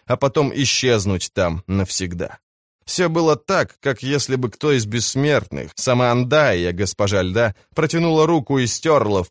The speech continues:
пыль все, что оказалось у нее на дороге. Триста человек за время, меньшее, чем тридцать ударов сердца. Когда лавина вырвалась с перевала, рыгнула снежным туманом, все закончилось. Никто не выжил.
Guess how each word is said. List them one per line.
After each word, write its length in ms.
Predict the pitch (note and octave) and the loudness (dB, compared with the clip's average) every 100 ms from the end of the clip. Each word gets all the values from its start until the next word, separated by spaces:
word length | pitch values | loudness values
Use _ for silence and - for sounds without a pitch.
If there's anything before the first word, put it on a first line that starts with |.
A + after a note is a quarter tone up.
| - | -2
пыль 240 | C#3 G2+ | 0 0
все, 340 | - - C#3 G2 | -4 -2 2 2
что 200 | - G2+ | 0 -2
оказалось 560 | F#2 G#2+ F#2+ F2 F2 | 0 0 0 0 -2
у 40 | F#2+ | 0
нее 220 | F#2 F2 | 0 0
на 120 | F2+ | -2
дороге. 500 | F#2 E2 D2+ - - _ _ _ - | -2 -2 -6 -10 -16 _ _ _ -4
Триста 440 | D3+ C#3+ B2+ - | -2 0 -2 -4
человек 600 | G#2 A2 G#2 G#2+ B2 G#2+ | -6 -2 0 2 0 -2
за 240 | G#2 F#2+ G2+ | -4 -2 -2
время, 320 | A2 A#2 G2+ | 0 0 0
меньшее, 480 | G#2 A2+ G#2 G#2+ G2 | 0 -2 -2 -2 -2
чем 260 | - G#2+ | -2 -2
тридцать 380 | F#2+ A#2+ G#2 G#2 | -2 -4 -6 -6
ударов 360 | A2 A2+ A2 F#2+ | -2 0 0 -2
сердца. 540 | - A#2 - - - _ _ _ - | -2 -4 -4 -8 -12 _ _ _ -4
Когда 280 | G#2+ G2+ G2 | -2 2 2
лавина 380 | F#2 G#2+ G2+ | 2 2 0
вырвалась 520 | F2+ A#2 G#2+ F#2+ F2+ - | 0 0 0 0 -2 -4
с 100 | - | -4
перевала, 600 | G#2 G2 A2+ A2 F#2+ E2 | -2 0 2 2 0 0
рыгнула 600 | A#2 C3 A#2+ C#3 B2+ A2 | 0 0 0 0 2 0
снежным 480 | B2+ B2 G#2+ G#2+ G2 | 0 0 0 -2 0
туманом, 560 | G#2+ A#2+ A2 G2 E2+ _ _ | 0 2 2 0 -2 _ _
все 220 | - B2 | -2 0
закончилось. 840 | G2+ F#2 - C#2+ - C#2 - - - _ _ | 2 -2 -4 -8 -8 -14 -14 -16 -18 _ _
Никто 380 | C3 C#3 - G#2 | 0 0 0 -2
не 120 | F#2 | 0
выжил. 380 | F#2 E2 C2+ - | -2 -4 -10 -18